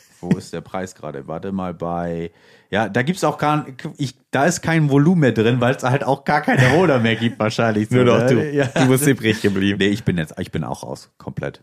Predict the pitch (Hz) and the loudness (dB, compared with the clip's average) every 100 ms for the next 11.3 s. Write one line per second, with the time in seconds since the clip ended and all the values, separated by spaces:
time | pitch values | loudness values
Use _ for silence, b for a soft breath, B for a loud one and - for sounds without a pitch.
0 | _ 104 - 107 87 80 85 65 - 104 | _ -6 0 -2 0 -2 -4 -6 -2 0
1 | 90 98 110 117 120 107 101 104 101 92 | 2 0 2 2 4 4 4 2 2 -2
2 | 87 95 120 127 80 101 98 92 95 85 | 0 0 0 0 0 0 0 0 -2 -4
3 | - 92 95 - 120 - 90 101 113 117 | -10 -6 -6 -4 -6 -4 -4 -6 -2 0
4 | 110 104 98 123 135 139 123 - 104 107 | 2 0 -2 0 0 0 -2 -2 -2 2
5 | 104 98 113 - 113 120 117 107 117 113 | 2 0 -4 0 0 2 0 0 2 2
6 | 110 113 113 107 104 101 101 101 110 _ | 2 2 2 0 0 2 2 0 -6 _
7 | _ _ _ _ _ _ _ - - 120 | _ _ _ _ _ _ _ -8 -2 -2
8 | 139 156 180 _ _ _ _ _ _ _ | -2 -6 -8 _ _ _ _ _ _ _
9 | 92 95 95 95 - 95 92 95 95 92 | -2 0 0 0 0 0 2 -2 -4 -4
10 | 87 90 90 104 - - - _ - 92 | -4 -4 -4 -6 -10 -18 -20 _ -8 -2
11 | 101 123 | -2 -6